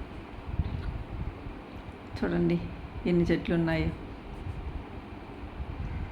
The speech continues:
ఇదేనండి లక్ష్మణపుర బీచ్. స్టోన్స్ ఈ విధంగా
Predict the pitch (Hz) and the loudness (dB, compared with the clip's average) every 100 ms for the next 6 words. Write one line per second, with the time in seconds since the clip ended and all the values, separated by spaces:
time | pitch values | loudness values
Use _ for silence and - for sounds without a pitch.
0 | - 170 196 190 175 165 165 165 165 165 | -2 4 8 10 10 10 10 10 8 6
1 | - 185 185 175 165 160 147 165 156 165 | 6 8 8 8 10 10 10 8 8 6
2 | 160 170 170 - 196 196 175 185 175 185 | 6 4 2 6 8 10 10 8 8 8
3 | 185 185 220 339 | 10 12 12 12